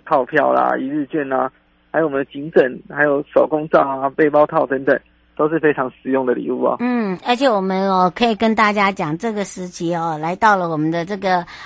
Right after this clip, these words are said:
Speaker 2: 呃“金山万里野柳”这一块哦，都会非常的这个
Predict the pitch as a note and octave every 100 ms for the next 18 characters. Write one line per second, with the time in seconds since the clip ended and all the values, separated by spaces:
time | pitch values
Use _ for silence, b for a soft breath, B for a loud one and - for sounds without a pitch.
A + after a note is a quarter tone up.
0 | B G#3 G#3 F#3+ F3+ F3 F3 B3 B3+ A#3+
1 | A#3+ A#3+ A3+ F3 D3+ E3 F3+ G3 D3 F3+
2 | F#3+ E3+ G3+ F3 D#3 D#3 G#3 A3 F#3 A3+
3 | G#3+ F#3+ F3+ F3+ G3 F#3 E3+